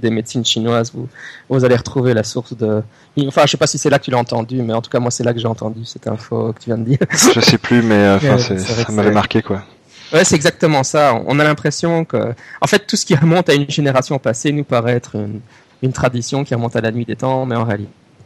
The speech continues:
Speaker 1: la plupart des arts, en fait, tous les arts martiaux traditionnels datent de la fin du dix-neuvième, début du vingtième, donc ils sont pas du tout, euh, enfin, ça, c'est pas du tout la nuit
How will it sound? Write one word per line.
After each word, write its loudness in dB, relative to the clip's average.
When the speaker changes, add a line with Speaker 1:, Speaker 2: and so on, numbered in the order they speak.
Speaker 1:
la -2
plupart 0
des 2
arts, 4
en -12
fait, 2
tous -6
les 4
arts 4
martiaux 0
traditionnels -2
datent -6
de 0
la 0
fin -2
du -8
dix-neuvième, -2
début -6
du -10
vingtième, -6
donc -6
ils -6
sont -6
pas -2
du -8
tout, -8
euh, -6
enfin, -6
ça, -8
c'est -16
pas -2
du -10
tout -10
la 2
nuit -4